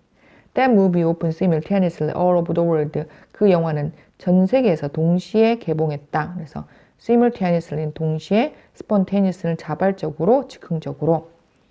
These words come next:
자, affect. 동사로 영향을 미치다. 뭐뭐인 채 하다.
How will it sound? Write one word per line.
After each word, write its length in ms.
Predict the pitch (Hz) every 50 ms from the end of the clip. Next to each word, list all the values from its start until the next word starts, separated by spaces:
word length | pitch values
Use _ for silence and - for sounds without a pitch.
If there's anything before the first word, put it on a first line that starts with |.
| _ _ _ _ _ _ _ _ _ _ _ _ _ _ _ _
자, 180 | - 190 - -
affect. 600 | 185 175 - - 233 240 240 - _ - - - - _ _ _ - _ _ _ _ _ _ _ _ _ _ _ _ _ _ _ _ _ _ _ _ _ _ _ _ _ _ - _ _ _ _ _ _ _ _ _ _ _ _ _ _ _ _ _ _ _ _
동사로 600 | - 185 185 180 175 160 165 208 208 175 - - 180
영향을 760 | 170 170 170 175 175 175 180 180 180 185 202 208 208 214 196
미치다. 640 | 160 151 147 - - - - 160 165 196 254 294 - _ _ _ _ _ _ _ _ _ _ _ _ _ _ _ _ _ _ _ _ _ _ _ _ _ _ _ _ _ _ _ _ _ _ _ _ _ _ _ _ _ _ _ _ _ _ _ _ _ _ _ _ - 180
뭐뭐인 400 | 175 175 175 175 175 165 160 -
채 140 | - -
하다. 340 | 214 202 180 165 156 156 151